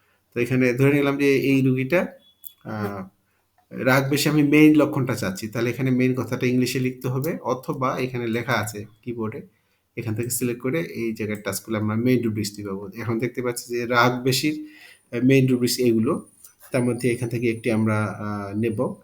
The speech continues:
এই অ্যাঙ্গার, আহ, এইটি আমরা নিলাম, আহ, রেপার্টরি থেকে, আহ, এটা নিয়ে নিলাম। তাহলে এখানে টিক চিহ্ন দিলে কিন্তু অটোমেটিক্যালি এই এখানে জমা হয়ে গেল বাস্কেটে। তো তিনটা নিলাম। এখন যদি এখানে আমরা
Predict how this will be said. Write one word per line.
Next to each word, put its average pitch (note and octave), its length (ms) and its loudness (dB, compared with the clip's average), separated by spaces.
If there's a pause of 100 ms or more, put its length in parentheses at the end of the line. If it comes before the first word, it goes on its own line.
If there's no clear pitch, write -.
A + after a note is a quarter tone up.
এই G#2+ 180 -8
অ্যাঙ্গার, C3 380 2
আহ, - 460 -12 (120)
এইটি C3+ 300 0
আমরা A#2 200 2
নিলাম, B2 500 0
আহ, A2 120 -4
রেপার্টরি G#2+ 420 -8
থেকে, - 440 -20 (920)
আহ, - 140 -20
এটা A2 200 -6
নিয়ে G2 180 -2
নিলাম। G#2+ 320 -4 (200)
তাহলে A2 320 -4
এখানে C3 340 0
টিক - 200 -6
চিহ্ন D3+ 200 2
দিলে D3+ 240 0
কিন্তু D3+ 220 0
অটোমেটিক্যালি C3 640 0
এই C3 360 0
এখানে A2 260 -2
জমা G#2+ 260 0
হয়ে G#2 140 0
গেল G2 180 -2
বাস্কেটে। F#2+ 400 -8 (440)
তো C#3 80 -2
তিনটা D#3 420 4
নিলাম। G#2 240 0
এখন C3 200 2
যদি C#3+ 200 0
এখানে C#3+ 280 0
আমরা C#3 340 0